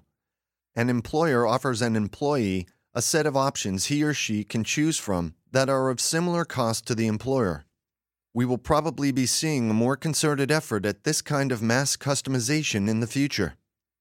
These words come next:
Examples of options that give employees more autonomy over how their jobs are structured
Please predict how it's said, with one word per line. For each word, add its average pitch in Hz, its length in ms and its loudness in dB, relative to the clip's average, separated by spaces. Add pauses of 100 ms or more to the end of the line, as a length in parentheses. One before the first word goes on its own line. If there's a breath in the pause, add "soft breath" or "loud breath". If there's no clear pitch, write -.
(400)
Examples 101 540 0
of 101 140 0
options 104 480 0
that 101 160 0
give 113 160 0
employees 107 580 0
more 107 240 2
autonomy 117 560 0
over 92 220 0
how 110 200 -4
their 107 180 0
jobs 95 440 0
are 87 80 -4
structured 92 640 -2